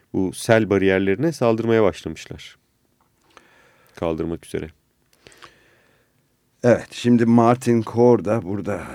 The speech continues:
Speaker 2: en az gelişmiş ülkeler toplantısında rastladığımız Martin Kor'un da bir yazısı var. Star gazetesinde, Star Online'da çıkmış, Malezya'da yayınlanıyor. Çok ilginç bir yazı,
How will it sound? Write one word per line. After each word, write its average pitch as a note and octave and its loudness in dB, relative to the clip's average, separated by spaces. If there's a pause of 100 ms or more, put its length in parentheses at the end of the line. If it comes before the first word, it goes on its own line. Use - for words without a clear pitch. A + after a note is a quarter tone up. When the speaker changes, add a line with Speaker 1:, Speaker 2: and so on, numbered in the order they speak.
(100)
Speaker 2:
en G2+ -2
az F2 -6
gelişmiş E2 -10
ülkeler E2+ -8 (400)
toplantısında E2 -10 (260)
rastladığımız E2+ -8
Martin F2 -6
Kor'un F#2 -4
da C#2+ -10
bir D#2+ -6
yazısı E2 -10
var. C3 -6 (280)
Star - -8 (680)
gazetesinde, D2+ -12 (180)
Star F#2 -8
Online'da D#2+ -14
çıkmış, - -8
Malezya'da D#2 -12 (180)
yayınlanıyor. E2 -4
Çok C3 -2
ilginç A#2 -2
bir C#2 -10
yazı, F2+ -6